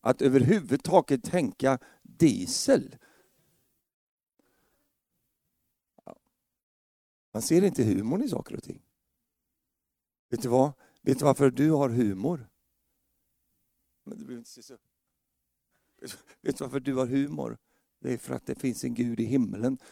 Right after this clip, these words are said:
som har skapat dig. Och därför har du humor. Titta på skapelsen får du se. Gud har humor.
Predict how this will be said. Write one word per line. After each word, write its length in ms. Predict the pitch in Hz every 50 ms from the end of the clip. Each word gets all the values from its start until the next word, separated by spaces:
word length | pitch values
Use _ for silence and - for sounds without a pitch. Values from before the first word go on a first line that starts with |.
| _ _
som 200 | - - 117 120
har 60 | 120
skapat 540 | - - - 135 123 - - - 160 - -
dig. 260 | 160 - - - - _ _ _ _ _ _ _ _ _ -
Och 140 | - - 143
därför 280 | 139 120 120 - 190
har 200 | 185 175 175 175
du 80 | 165 147
humor. 460 | 135 123 - - - 60 - - _ _ _ _ _ _ _ _ _ _ _ _ _ _ _ _ _ _ _ _ _ _ _ _ _ _ _ _ _ _ _ _ _ _ _ _ -
Titta 260 | 185 190 - - 143
på 120 | 117 131 120
skapelsen 640 | - - 196 208 170 - - - - - - 175
får 120 | 180 254 247
du 60 | 220
se. 240 | - - - - - - _ _ _ _ _ _ _ _
Gud 300 | - 127 127 151 175 151
har 160 | 135 127 131 120
humor. 540 | 113 110 95 87 82 110 165 165 - -